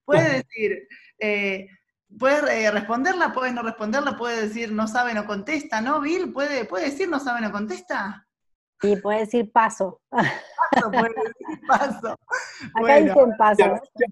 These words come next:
Speaker 2: ya me pusieron, ya me asustaron.
Speaker 3: No, no, está fácil, está fácil, está fácil.
Speaker 1: No, súper fácil, es
Speaker 2: Venga.
Speaker 1: Y además
Speaker 2: Venga.
Speaker 1: es algo de, eh, a ver, ¿cómo se imagina, cómo si, cómo te imaginas tú, Hugo, cómo sería un mundo con cero carbono?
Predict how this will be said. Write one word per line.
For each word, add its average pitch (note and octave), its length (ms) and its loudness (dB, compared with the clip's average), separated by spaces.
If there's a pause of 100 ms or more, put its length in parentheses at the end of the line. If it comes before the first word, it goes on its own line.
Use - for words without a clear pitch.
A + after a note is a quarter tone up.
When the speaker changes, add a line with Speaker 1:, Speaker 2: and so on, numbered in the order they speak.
(120)
Speaker 2:
ya G#3 120 6
me G#3+ 120 2
pusieron, G3 420 4
ya F#3 140 6
me G3+ 60 4
asustaron. F#3 560 4 (300)
Speaker 3:
No, D#4 520 8
no, D4+ 180 8
está D4 240 4
fácil, A#3+ 300 0
está B3+ 240 2
fácil, A#3+ 300 2
está A#3 220 -4
fácil. C4+ 280 0 (100)
Speaker 1:
No, E4 200 -8
súper D#4 200 0
fácil, C4+ 380 2 (100)
es C4+ 160 -12 (760)
Speaker 2:
Venga. F3+ 340 2 (360)
Speaker 1:
Y C4 60 0
además D4 280 4
Speaker 2:
Venga. E4 120 0
Speaker 1:
es D#4 100 -4
algo E4 280 0
de, A3 920 2
eh, A3 120 -12
a A#3 80 0
ver, C#4+ 180 0
¿cómo E4+ 220 -4
se C4+ 140 -8
imagina, D4 520 -6 (560)
cómo G4 220 -4
si, - 360 -8
cómo F#4+ 240 -4
te D4+ 100 -8
imaginas C4 500 -4
tú, D4+ 220 -4
Hugo, E4 220 -6
cómo D#4+ 200 -6
sería C4+ 480 -2
un C4 180 -4
mundo D4+ 400 -4
con A3+ 180 -4
cero C4+ 240 -4
carbono? G3 680 -4